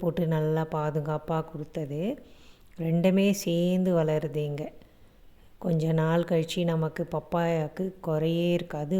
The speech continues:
அவ்வளோ பழம் வரப்போகுது. இப்போ வந்து இது எடுக்கிறோம், டபுள் பீன்ஸ் கொடி பின்னாடி இருக்குது பாருங்க. அதுல நிறைய காய் முன்னாடி இருந்துச்சு, இப்போ இல்லவே இல்லை. கொஞ்சம் எடுக்க முடியாம ஆனதெல்லாம் சுருங்கி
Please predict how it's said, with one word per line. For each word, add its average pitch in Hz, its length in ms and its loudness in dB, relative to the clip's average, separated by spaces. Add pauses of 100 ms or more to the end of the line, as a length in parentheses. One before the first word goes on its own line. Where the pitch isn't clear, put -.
(100)
அவ்வளோ 156 380 -2 (380)
பழம் 160 280 0
வரப்போகுது. 147 440 -6 (720)
இப்போ 185 160 0 (120)
வந்து 185 220 2 (840)
இது 175 200 0 (120)
எடுக்கிறோம், 165 460 -4 (580)
டபுள் 175 320 4
பீன்ஸ் 175 320 2 (160)
கொடி 165 220 2 (180)
பின்னாடி 170 380 0
இருக்குது 156 340 -4
பாருங்க. 143 300 -4 (960)
அதுல 175 260 2 (100)
நிறைய 160 320 0 (140)
காய் 175 200 4 (100)
முன்னாடி 151 360 0
இருந்துச்சு, 160 340 -2 (120)
இப்போ 165 180 -4 (100)
இல்லவே 160 380 2
இல்லை. 147 180 -2 (800)
கொஞ்சம் 160 340 0 (140)
எடுக்க 165 320 0
முடியாம 165 480 2
ஆனதெல்லாம் 156 560 -2
சுருங்கி 180 480 -2